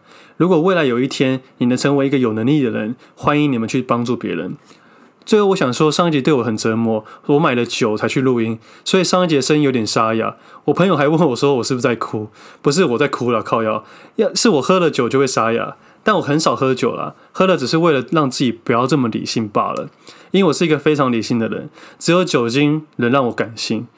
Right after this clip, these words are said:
当下我真的是把它当作最后一集在录了，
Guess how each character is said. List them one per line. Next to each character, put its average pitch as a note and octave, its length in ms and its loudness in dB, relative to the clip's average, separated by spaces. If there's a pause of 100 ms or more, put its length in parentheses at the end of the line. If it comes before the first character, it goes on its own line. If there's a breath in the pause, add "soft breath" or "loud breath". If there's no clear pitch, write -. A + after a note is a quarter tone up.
(240 loud breath)
当 F#3+ 180 2
下 F#3+ 160 2
我 B2+ 100 2
真 F3 120 2
的 D#3 80 2
是 E3+ 80 0
把 - 180 -6
它 B2+ 100 -2
当 D3+ 140 2
作 C#3+ 80 2
最 C3+ 160 0
后 C#3 140 2
一 - 20 0
集 G#2+ 80 -10
在 A2+ 180 -4
录 A2+ 240 -4
了， A2+ 140 -12